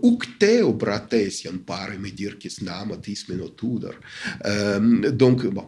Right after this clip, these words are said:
bien-, bientôt, les, les, les gens comme moi qui peuvent citer les tragédies grecques à propos, euh, seront non seulement expurgés de l'université française, mais exterminés physiquement.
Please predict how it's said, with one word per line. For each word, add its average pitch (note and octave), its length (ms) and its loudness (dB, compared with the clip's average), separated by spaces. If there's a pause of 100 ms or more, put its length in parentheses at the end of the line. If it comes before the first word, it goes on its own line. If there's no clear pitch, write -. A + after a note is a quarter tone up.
bien-, A#2 480 4
bientôt, C#3 400 6
les, C3+ 240 8
les, B2+ 240 8
les A#2+ 180 6
gens C3+ 260 4
comme A2+ 200 0
moi C3 240 4
qui - 140 -10
peuvent - 200 -4
citer A#2 680 2 (260)
les G#2+ 140 2
tragédies A#2 420 4
grecques A2+ 320 2
à G2 120 -2
propos, B2+ 520 2 (240)
euh, - 80 -2
seront A2 380 4
non C#3+ 160 6
seulement A2+ 280 4
expurgés B2 480 4
de B2+ 120 6
l'université G#2+ 480 4
française, G#2+ 400 -4
mais G2 180 -6
exterminés G#2 560 -2
physiquement. A2+ 500 -4